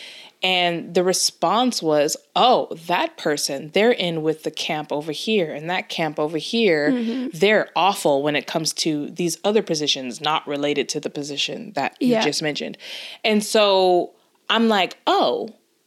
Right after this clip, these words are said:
Speaker 1: okay, well, that's a shame, but this thing is biblical." And so, like, how do you teach someone to say, "I've read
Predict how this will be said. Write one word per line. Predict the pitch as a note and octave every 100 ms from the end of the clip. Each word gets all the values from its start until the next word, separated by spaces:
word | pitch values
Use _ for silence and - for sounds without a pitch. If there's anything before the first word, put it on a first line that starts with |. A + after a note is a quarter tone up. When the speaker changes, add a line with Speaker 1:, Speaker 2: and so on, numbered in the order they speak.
| _ C4
Speaker 1:
okay, | C4+ G3+ D3+ D3+ D#3+ C4+ -
well, | F#3+ F#3+ F3+
that's | E3+ A#3+ -
a |
shame, | F#3 D3+ A#2 A#2 D#3+ G#3 - _
but | G3 -
this | A3+ D#4+ -
thing | F#3+ E3 C#3
is | C#3+
biblical." | - C#3 D3+ - F2+ D2 F#2 G#3+ A#3+ _
And | G3 F3+
so, | - F3 E3 D#3 D3+ D3 D3+ _ _ -
like, | F3 D#3+ C#3 - _ _ _ _ _ _ -
how | - G3+ A3
do | A3
you | G#3 F#3 F#3+ F#3+ F#3 F3+ -
teach | A#3+ B3 - -
someone | E3+ D#3 D3+ D3 C#3+ D3 E3+ G3 _ _ _ _ _
to | - A3 F#3+ F3
say, | - G3 F3+ E3+ E3 D#3 -
"I've | F#3+ A3+ F3+
read | F3 G3 F#3 E3 D#3